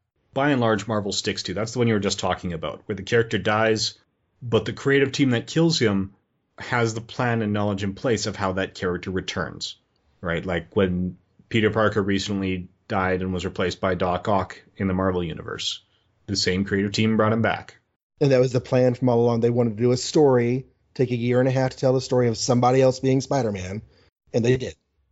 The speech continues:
Speaker 1: They did, or as you said, Bucky Cap, or a lot of these other characters.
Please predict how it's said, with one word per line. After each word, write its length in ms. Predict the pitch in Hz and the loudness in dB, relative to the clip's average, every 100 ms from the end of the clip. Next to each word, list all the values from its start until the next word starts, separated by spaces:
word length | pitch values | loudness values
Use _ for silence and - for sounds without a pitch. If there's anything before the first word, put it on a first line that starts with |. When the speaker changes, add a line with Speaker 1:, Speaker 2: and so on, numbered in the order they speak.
| _ | _
Speaker 1:
They 80 | 123 | 0
did, 300 | 123 151 98 | 4 4 4
or 240 | 95 98 95 | 2 2 2
as 160 | 90 | -2
you 80 | 98 | -2
said, 500 | - 104 95 90 - _ _ _ - | -2 0 0 -4 -12 _ _ _ -8
Bucky 380 | 101 135 110 95 | -2 -2 -2 -6
Cap, 440 | - 90 73 - - | -4 -2 -2 -6 -14
or 400 | 98 90 90 - _ _ - | -8 -6 -6 -10 _ _ -2
a 60 | |
lot 200 | 110 104 | 2 2
of 60 | 98 | 2
these 160 | 98 95 | -2 -2
other 100 | 90 | -4
characters. 600 | - 87 - - - | -4 -4 -6 -10 -12